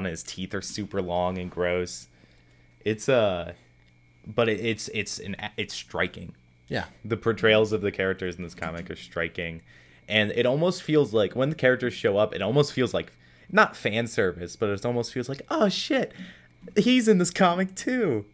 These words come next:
Speaker 2: Yeah. <laughs>
Speaker 1: It feels like it, it, it's really cool. It's really cool to watch everything unfold and watch these people desperately try and, uh, both bring down this mob family that they've been fighting for years and this killer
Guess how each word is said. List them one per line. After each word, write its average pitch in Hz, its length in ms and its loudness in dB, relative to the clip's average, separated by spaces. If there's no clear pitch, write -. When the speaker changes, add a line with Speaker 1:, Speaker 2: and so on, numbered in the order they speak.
Speaker 2:
Yeah. 135 320 4
<laughs> - 40 0
Speaker 1:
It 123 120 4
feels 156 320 4
like 120 240 4
it, 127 200 4
it, 127 220 -2
it's 131 300 0
really 123 440 2
cool. - 680 -2
It's 110 180 -6
really 147 220 2
cool 135 240 2
to 117 80 2
watch 92 280 2
everything 101 440 -2
unfold 92 800 -2
and 92 220 -8
watch 95 300 0
these 95 200 -6
people 95 360 -6
desperately 90 600 -6
try 90 340 -2
and, 87 240 -8
uh, 90 400 0
both 120 440 2
bring 117 380 4
down 120 360 4
this 104 220 -2
mob 98 440 0
family 85 440 -4
that 85 180 -6
they've 90 200 -2
been 90 120 -8
fighting 90 380 -2
for 92 220 -8
years 90 460 -4
and 104 320 0
this 98 300 -2
killer 95 520 0